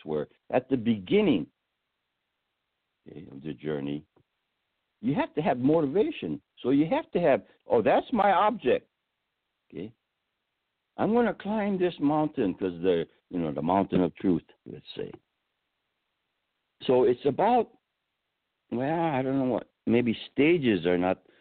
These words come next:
the right word or process, but <clears throat>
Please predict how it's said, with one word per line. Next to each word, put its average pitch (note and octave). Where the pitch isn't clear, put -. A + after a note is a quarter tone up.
the D2+
right D#2+
word D#2
or C#2+
process, G2
but G2+
<clears throat> -